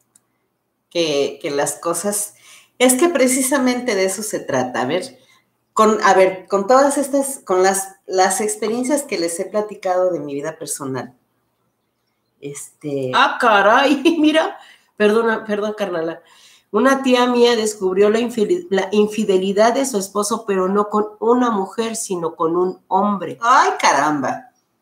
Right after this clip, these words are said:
Speaker 2: Ah, eso sí está. Bueno,
Speaker 1: No,
Speaker 2: quién sabe.
Speaker 1: miren,
Speaker 2: Es, la infidelidad es igual con un hombre, con una
Speaker 1: no,
Speaker 2: mujer.
Speaker 1: pero, pero es que,
Speaker 2: Es
Speaker 1: es que no. Yo no lo veo así.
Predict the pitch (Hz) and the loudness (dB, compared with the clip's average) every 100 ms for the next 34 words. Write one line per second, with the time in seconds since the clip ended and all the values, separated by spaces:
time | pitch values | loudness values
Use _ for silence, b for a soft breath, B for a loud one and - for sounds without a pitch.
0 | _ _ _ 147 160 - 151 147 - 165 | _ _ _ -10 -8 -8 -8 -10 -8 -8
1 | - 262 - - 427 - 220 170 175 175 | 0 2 4 4 4 6 6 6 4 2
2 | - 269 269 269 311 311 349 339 339 349 | 0 4 6 6 4 4 2 0 -2 2
3 | 330 330 277 214 240 240 214 254 285 233 | 2 2 0 2 2 4 2 2 2 2
4 | - 208 247 294 - 302 269 247 - 247 | 0 0 2 4 6 6 6 4 0 0
5 | 240 254 254 269 214 208 - - 247 254 | 2 2 2 -2 -2 -4 -6 0 2 4
6 | 269 254 262 233 - - _ _ _ _ | 4 2 2 2 0 -6 _ _ _ _
7 | _ _ _ _ 175 220 247 254 233 202 | _ _ _ _ -8 -4 -2 0 0 0
8 | 190 185 185 151 127 | 2 2 0 -6 -12